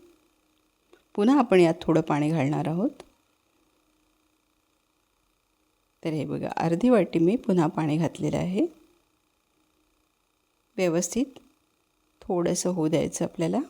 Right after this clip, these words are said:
मंद गॅसवर ठेवलेलं आहे आणि यात आता आपल्याला आवश्यक तेवढेच मंचुरियन बॉल्स घालून घ्यायचे. मी इथे पूर्ण मंचुरियन बॉल्स घालणार नाही आहे,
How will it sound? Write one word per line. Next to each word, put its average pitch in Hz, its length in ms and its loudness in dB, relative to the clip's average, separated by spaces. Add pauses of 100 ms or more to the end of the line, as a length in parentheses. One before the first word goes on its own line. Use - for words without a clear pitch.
(760)
मंद 196 280 4
गॅसवर 196 440 4
ठेवलेलं 165 420 2
आहे 190 280 2 (2250)
आणि 185 160 2
यात 190 260 2
आता 254 160 2
आपल्याला 202 500 2
आवश्यक 202 580 0
तेवढेच 175 500 2
मंचुरियन 180 560 4
बॉल्स 147 280 0
घालून 156 300 0
घ्यायचे. 160 260 -2
मी 175 140 6
इथे 180 180 0
पूर्ण 185 360 2
मंचुरियन 175 560 4
बॉल्स 170 280 0
घालणार 156 340 2
नाही 156 240 2
आहे, 247 160 2